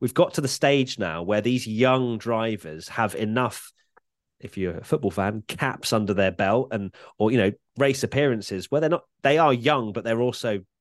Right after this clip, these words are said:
pretty experienced in the sense of they can now take it to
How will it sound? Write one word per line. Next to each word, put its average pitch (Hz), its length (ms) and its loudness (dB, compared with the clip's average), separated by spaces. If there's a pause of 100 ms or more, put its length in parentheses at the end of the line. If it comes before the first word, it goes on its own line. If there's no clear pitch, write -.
(540)
pretty 135 180 0
experienced 120 640 -2
in 107 60 -8
the 104 80 -8
sense 107 300 -6
of 92 120 -8
they 107 200 2
can 107 260 -4
now 101 160 -2
take 98 380 -6
it - 120 -10
to 95 320 -4